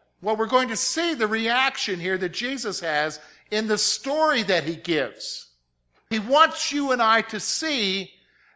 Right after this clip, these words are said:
that those bold assumptions that we make as far as who's acceptable in church, can I be honest with you? They're wrong. They're just flat out wrong. And that God wants something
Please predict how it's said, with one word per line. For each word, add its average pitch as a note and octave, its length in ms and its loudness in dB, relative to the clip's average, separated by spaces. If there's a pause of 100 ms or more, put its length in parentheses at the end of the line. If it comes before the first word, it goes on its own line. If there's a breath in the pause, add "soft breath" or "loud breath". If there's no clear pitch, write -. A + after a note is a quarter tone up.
that G3+ 220 2
those A#3 240 4
bold C#4 440 4
assumptions B3 840 2
that G#3+ 180 4
we G#3 140 -2
make G#3 400 0
as F#3+ 100 0
far G#3 300 4
as F#3 100 -2
who's A#3 280 -4
acceptable A3+ 720 0
in F#3+ 100 -4
church, A#3+ 500 -2 (360 soft breath)
can A3 160 2
I A3 80 4
be A3 120 0
honest B3 320 2
with C#4 220 -4
you? C#4 140 -2
They're A#3 240 4
wrong. G#3 760 8 (960)
They're A3 100 2
just A#3+ 220 -2
flat B3+ 340 6
out A#3 300 6
wrong. G#3+ 560 6 (880)
And F3 120 -4
that G3 160 4
God A#3 440 6
wants A#3+ 220 2
something A#3 540 0